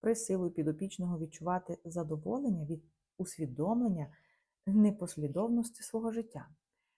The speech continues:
Цього можна досягнути, використовуючи його суєтність і пиху. Нам під силу привчити його із задоволенням стояти на колінах у неділю поруч із бакалійником,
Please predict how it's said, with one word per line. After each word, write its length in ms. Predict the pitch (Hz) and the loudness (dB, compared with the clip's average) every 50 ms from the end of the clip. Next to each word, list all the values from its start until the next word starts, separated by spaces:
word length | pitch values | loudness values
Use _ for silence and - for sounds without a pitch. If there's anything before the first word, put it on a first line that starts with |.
| _ _ | _ _
Цього 220 | - 285 269 233 202 | 0 2 4 4 4
можна 300 | 202 220 226 214 208 196 | 4 4 4 2 2 2
досягнути, 600 | 185 190 185 - 180 160 175 208 240 240 226 190 | 0 0 -2 -2 -2 0 0 0 0 0 0 -4
використовуючи 760 | 170 160 - 165 165 160 - 220 226 220 220 214 214 - - 185 | -4 -4 -4 -6 -6 -6 -4 -2 -2 0 0 -2 -2 -4 -4 -4
його 380 | 175 175 180 190 202 208 202 - _ _ _ _ _ | -4 -2 -2 0 -2 -2 -2 -6 _ _ _ _ _
суєтність 640 | - - 302 262 220 190 160 160 165 160 - - - | -4 -2 0 2 2 2 0 0 -4 -6 -6 -6 -8
і 60 | 185 | -8
пиху. 420 | 180 - 190 - - - 123 - - _ _ _ _ _ _ _ _ _ _ _ _ _ - | -8 -8 -10 -10 -10 -12 -14 -14 -14 _ _ _ _ _ _ _ _ _ _ _ _ _ 2
Нам 260 | 220 240 233 220 214 | 4 6 6 4 4
під 180 | 220 214 214 | 2 -2 -2
силу 380 | - - 277 285 277 233 185 165 | -2 -2 0 2 4 4 2 0
привчити 540 | 160 - 170 160 - - 233 247 247 - 196 | 0 -4 -6 -6 -2 0 0 0 2 0 0
його 360 | 180 170 175 202 208 202 - - - | 0 0 0 0 0 0 0 -2 -2
із 180 | 185 175 160 165 | -2 -2 -2 -2
задоволенням 680 | 170 165 156 160 160 202 247 254 226 196 175 160 156 | -2 0 0 0 2 2 2 4 4 2 2 0 -2
стояти 460 | 151 - - 151 165 208 233 226 196 | -6 -6 -6 -4 -2 -2 -2 -2 -4
на 140 | 175 170 160 | -4 -6 -6
колінах 520 | 160 - 165 185 254 285 247 196 - - 170 | -6 -6 -6 -4 -2 -2 -2 -2 -2 -4 -6
у 40 | |
неділю 380 | 170 175 175 208 254 262 247 220 | -6 -6 -4 -4 -4 -4 -4 -4
поруч 380 | - - 220 226 226 220 220 - | -4 -4 -4 -2 -2 -4 -4 -4
із 140 | - 208 202 | -6 -4 -4
бакалійником, 800 | 190 214 214 - 233 190 170 160 156 156 156 156 160 156 156 | -4 -4 -4 -2 -2 -2 0 -2 -2 -4 -4 -6 -8 -10 -12